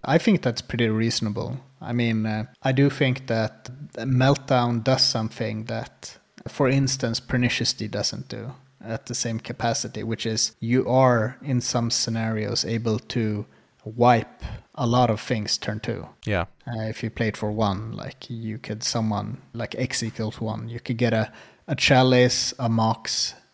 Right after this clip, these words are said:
Speaker 1: perhaps even a land sometimes, and that's so brutal early
Speaker 2: Yeah.
Speaker 1: because, uh, it's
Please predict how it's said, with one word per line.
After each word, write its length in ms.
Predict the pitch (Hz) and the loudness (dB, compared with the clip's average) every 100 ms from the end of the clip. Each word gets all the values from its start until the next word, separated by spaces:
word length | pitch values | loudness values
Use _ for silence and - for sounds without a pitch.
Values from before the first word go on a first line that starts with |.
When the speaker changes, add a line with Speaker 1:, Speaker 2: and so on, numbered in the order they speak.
| _ | _
Speaker 1:
perhaps 500 | 127 120 127 - - | 0 2 0 0 0
even 220 | 120 110 | 0 -2
a 40 | 107 | 0
land 380 | 110 110 110 | 0 0 0
sometimes, 680 | 107 104 107 - 110 110 - | -2 -4 -6 -6 -8 -8 -8
and 120 | 120 | -4
that's 180 | 117 - | -4 -2
so 540 | - - - - 127 | -4 -4 -4 0 2
brutal 640 | 113 110 110 113 107 101 - | 2 0 -4 -4 -4 -6 -4
early 360 | 131 117 104 - - | 0 0 0 -6 -8
Speaker 2:
Yeah. 200 | 135 120 | -4 0
Speaker 1:
because, 280 | 123 117 - | 0 0 -2
uh, 40 | |
it's 400 | 110 107 - - | -2 -4 -6 -10